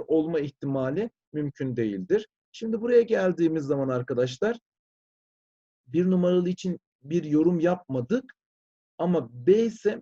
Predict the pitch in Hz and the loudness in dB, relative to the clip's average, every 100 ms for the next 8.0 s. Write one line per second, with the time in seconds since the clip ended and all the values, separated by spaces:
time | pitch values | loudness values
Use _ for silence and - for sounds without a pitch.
0 | - 131 170 190 185 208 220 - 160 147 | -12 0 6 6 6 8 8 6 2 2
1 | 123 117 120 107 127 120 190 233 - _ | 0 0 -2 -2 -8 -6 -6 -6 -8 _
2 | _ - 185 180 180 202 196 175 175 - | _ -2 0 0 -2 -2 0 0 -4 -2
3 | 196 175 151 147 143 151 - 143 131 180 | -2 2 0 0 -2 -2 -2 -2 -2 -2
4 | 147 156 175 190 220 - 185 160 180 165 | -2 2 2 2 -2 -2 -2 2 2 2
5 | 123 101 _ _ _ _ 160 170 190 220 | 0 -8 _ _ _ _ 6 6 6 2
6 | 180 196 208 196 170 139 139 135 - 147 | 0 -2 0 2 0 0 -2 -4 -6 -2
7 | 151 180 185 160 139 139 135 135 208 220 | 2 2 2 0 0 -2 0 0 -2 -4